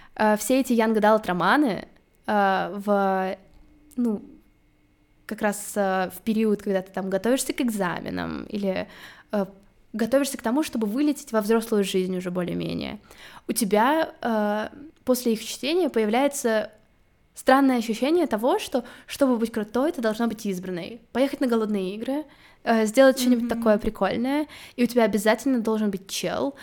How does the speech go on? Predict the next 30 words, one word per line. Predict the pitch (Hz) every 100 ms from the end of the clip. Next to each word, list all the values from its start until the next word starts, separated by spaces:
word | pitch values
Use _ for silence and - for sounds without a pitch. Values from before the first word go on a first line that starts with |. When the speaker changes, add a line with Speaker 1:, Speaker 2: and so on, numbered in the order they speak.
| - -
Speaker 1:
И | 214
это | 247 311
м-, | 311
может | 262 262 269 262
быть, | 262 - -
э, | - 240 233 233 226 226 -
могут | 240 254 247
быть | - -
очень | 240 233
разные | 214 202 202
ситуации. | 185 - 190 - -
То | -
есть | 185 -
это | 202
может | 196 190
быть | 196 190 -
вампир, | 202 185 - - - 285 - - -
это | 240 247
может | 247 247 220
быть | 226 -
чувак, | - 214 190 196 -
который, | 240 233 233 226 226 226 220 220 -
ну, | 240 220 -
рядом | 202 196 202
с |
тобой | 202 196 196
был | 202
практически | 190 - 190 202
всё | -
детство. | 202 165 - - 208 254